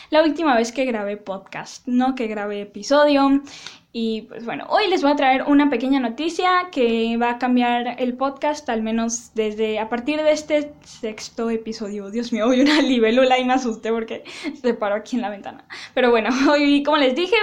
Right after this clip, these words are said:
vamos a traer una pequeñ-, un pequeño cambio al podcast, no sé, para darle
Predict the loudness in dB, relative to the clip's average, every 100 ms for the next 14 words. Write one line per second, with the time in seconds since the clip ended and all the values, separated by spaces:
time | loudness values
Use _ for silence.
0 | 2 2 2 2 2 2 2 2 0 -2
1 | -4 -2 0 0 0 0 0 0 0 0
2 | -2 -4 0 0 0 0 0 -2 -4 -2
3 | -4 -4 -8 -4 -2 -2 -2 -2 -2 -2
4 | -4 -2 -2 -4